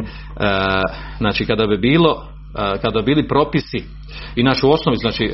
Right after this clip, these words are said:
propisi Islama izgrađeni na logici, sasvim su logični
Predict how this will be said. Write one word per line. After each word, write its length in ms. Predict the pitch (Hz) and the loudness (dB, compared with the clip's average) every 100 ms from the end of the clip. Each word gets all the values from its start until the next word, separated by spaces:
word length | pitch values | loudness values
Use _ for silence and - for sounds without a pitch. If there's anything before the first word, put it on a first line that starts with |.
| 95 | 0
propisi 260 | 143 151 135 | 0 0 -2
Islama 300 | 139 147 151 | 2 4 4
izgrađeni 640 | 151 160 147 147 143 139 - - - | 4 2 4 2 2 0 -8 -14 0
na 120 | 120 | 2
logici, 500 | 135 147 123 - - - - | 4 2 -2 -8 -14 -16 -4
sasvim 240 | 143 143 143 | -2 -2 -4
su 140 | 117 | 0
logični 380 | 110 107 - | 0 0 -4